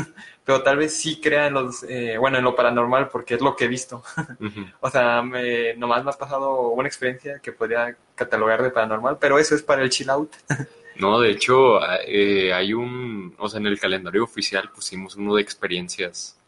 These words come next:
Speaker 1: Paranormales.
Speaker 2: experiencias paranormales, ya si la gente quiere votar y también quiere enviar sus historias de
Speaker 1: Ah.
Speaker 2: cosas relacionadas con
Speaker 1: Sí, es que
Speaker 2: fantasmas
Speaker 1: todo,
Speaker 2: o
Speaker 1: es que todo va relacionado porque es el mes spooky, ¿no? Entonces los temas todos van relacionados. Entonces, este de la muerte, o sea, no nos vamos a enfocar tanto en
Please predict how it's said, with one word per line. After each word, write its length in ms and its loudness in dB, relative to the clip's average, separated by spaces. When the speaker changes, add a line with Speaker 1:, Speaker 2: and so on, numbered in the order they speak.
Speaker 1:
Paranormales. 500 -2
Speaker 2:
experiencias 560 -4
paranormales, 800 -4
ya 180 2
si 160 -4
la 100 0
gente 300 -6
quiere 220 2
votar 460 0
y 80 0
también 360 -2
quiere 220 0
enviar 280 2
sus 340 -4
historias 580 0
de 260 -4
Speaker 1:
Ah. 220 0
Speaker 2:
cosas 220 2
relacionadas 640 0
con 320 -10
Speaker 1:
Sí, 160 -10
es 60 -2
que 100 -2
Speaker 2:
fantasmas 340 2
Speaker 1:
todo, 100 2
Speaker 2:
o 20 2
Speaker 1:
es 80 -2
que 100 0
todo 160 6
va 160 6
relacionado 480 -2
porque 220 -6
es 140 -6
el 80 -4
mes 200 -8
spooky, 320 -16
¿no? 80 -16
Entonces 260 -16
los 140 -8
temas 320 -8
todos 140 -10
van 140 -6
relacionados. 380 -20
Entonces, 460 0
este 260 2
de 140 4
la 200 4
muerte, 540 2
o 80 2
sea, 120 -2
no 120 4
nos 160 2
vamos 220 2
a 20 0
enfocar 420 -2
tanto 280 -4
en 400 -8